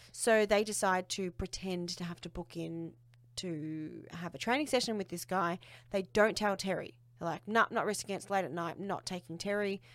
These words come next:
Us two will just go, <laughs> yeah, right, Jake and Boyle can take this one." I'm like, "Come on, guys. Bloody hell."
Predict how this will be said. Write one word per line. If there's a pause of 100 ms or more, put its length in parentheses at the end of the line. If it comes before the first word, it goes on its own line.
(420)
Us
two
will
just
go,
<laughs>
yeah,
right,
Jake
and
Boyle
can
take
this
one."
I'm
like,
"Come
on,
guys. (540)
Bloody
hell."